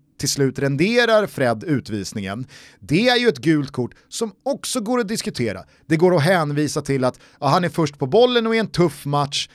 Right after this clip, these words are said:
så ska det där inte vara, eh, ett gult kort. Men det går också att hänvisa till att även fast du är först på bollen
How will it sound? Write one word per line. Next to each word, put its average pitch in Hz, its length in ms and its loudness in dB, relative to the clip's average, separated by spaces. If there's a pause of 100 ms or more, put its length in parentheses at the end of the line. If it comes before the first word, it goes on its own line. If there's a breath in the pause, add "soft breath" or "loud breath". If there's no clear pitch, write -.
(140 soft breath)
så 139 580 2 (180 soft breath)
ska - 240 0
det 165 60 2
där 131 220 4
inte 147 400 -2
vara, 110 420 2 (260 soft breath)
eh, 113 400 -4
ett - 100 -4
gult 110 240 -2
kort. 104 220 -10 (220 soft breath)
Men 277 100 0
det 285 60 2
går 262 120 2
också 226 280 4
att 202 60 2
hänvisa 180 400 -2
till 151 200 -4
att 147 180 -2 (300 soft breath)
även 180 300 2
fast - 180 0
du 233 80 0
är 220 80 0
först - 320 -2
på 190 80 -6
bollen 170 520 0